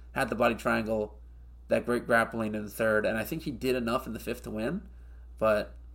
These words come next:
both guys were coming at each other all fight long. Even, even when, uh, Pantoja got Moreno down, Moreno was pulling off great scrambles to get on top, to get, escape the, the, the mat. It was, it was a great, great fight.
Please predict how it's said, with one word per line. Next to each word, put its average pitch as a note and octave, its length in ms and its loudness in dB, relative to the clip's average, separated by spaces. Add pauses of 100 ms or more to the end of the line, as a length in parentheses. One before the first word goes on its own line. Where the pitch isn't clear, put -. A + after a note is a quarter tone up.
(720)
both C#3 240 2
guys A#2+ 260 4
were A2+ 80 -6
coming B2+ 280 0
at A#2 80 4
each A2+ 160 0
other A2 420 0 (440)
all D3 440 12
fight C3 280 2
long. A2 400 0 (340)
Even, B3 420 2
even A3+ 360 -2
when, E3+ 340 2
uh, E3+ 340 2 (680)
Pantoja D#3+ 400 2
got D3+ 180 6
Moreno D3 280 2
down, F3+ 280 4
Moreno C3+ 240 2
was B2+ 100 0
pulling D#3 300 -2
off - 220 -4
great C#3 360 0
scrambles D3 500 2
to - 60 -14
get A#2+ 120 -2
on A#2 160 -6
top, D3+ 400 2
to - 100 -16
get, A#2+ 240 -2 (920)
escape D#3+ 580 2
the, D#3+ 560 2
the, D3+ 340 2
the D3 60 -6
mat. D3+ 380 4 (520)
It C3+ 80 0
was, C#3 180 2
it D3 80 -2
was C3 120 -2
a A2+ 60 0
great, A#2 300 -4
great A2+ 200 -8
fight. G#2+ 380 -2